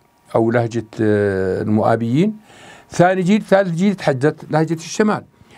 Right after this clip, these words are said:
يعني حتى الناس اللي أجوا من الكرك وعلى منطقة الوسط،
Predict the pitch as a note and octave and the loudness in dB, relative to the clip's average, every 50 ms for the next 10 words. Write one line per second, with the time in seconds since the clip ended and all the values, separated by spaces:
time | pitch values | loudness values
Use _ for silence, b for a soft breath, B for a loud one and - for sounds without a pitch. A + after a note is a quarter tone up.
0 | b b - B2+ C#3+ C#3+ - - - - - F3 E3 F#3 F3+ F3 - D3 C#3 C#3 | b b 0 0 0 2 0 0 0 0 0 0 0 0 -2 -2 -4 -4 -4 -4
1 | D3+ C#3 D3 C3+ C3 A#2+ - - A#2 G#2 A2 A2 - B B B B B B B | -2 -2 -2 -4 -4 -4 -4 -4 -4 -4 -4 -6 -10 B B B B B B B
2 | B B - - B2+ C#3+ C#3+ C#3 D#3+ E3 D3+ D#3 C#3 - C3 - - B2 A2+ A#2 | B B 0 2 2 2 2 0 0 -2 0 -2 -2 -2 -2 -4 -2 -2 0 0
3 | A#2 A2+ - C3 C3 - | 0 0 -2 -4 -6 -6